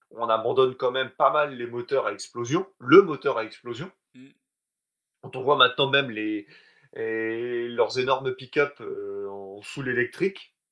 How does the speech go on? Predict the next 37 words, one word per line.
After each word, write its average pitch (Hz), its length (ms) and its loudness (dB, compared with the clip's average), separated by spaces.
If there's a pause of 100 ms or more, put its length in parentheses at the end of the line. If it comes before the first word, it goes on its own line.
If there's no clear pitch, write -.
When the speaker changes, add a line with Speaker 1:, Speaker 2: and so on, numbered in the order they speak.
(160)
Speaker 1:
ou 175 140 6
avec 131 280 6
une 123 220 -8
hybridation, 123 640 -4 (920)
bon, 95 120 -14
bah 95 260 -6
ouais, 180 200 0
qu'on 110 180 -10
en 107 120 -2
parle 139 260 4
en 123 80 0
compétition 123 680 -6
nascar, 139 460 0
c'est - 240 -8
pas, 101 320 -2
c'est - 240 -16
pas 120 160 2
étonnant. 143 360 -2 (180)
Speaker 2:
Mm. 156 100 -20 (380)
Après, 165 340 -2
vous 156 220 -14
en 165 40 -12
pensez 156 360 -16
quoi ? 170 180 -12
Je 131 80 -18
vais 127 80 -20
te - 80 -20
répondre, 180 340 -20
Denis 135 260 -20
Den. 156 260 -12
L'hybride, 139 600 -18
j'aime 127 240 -20
pas. 180 220 -20
Le 160 120 -20
push 160 220 -20
to 165 80 -20
pass, 139 400 -18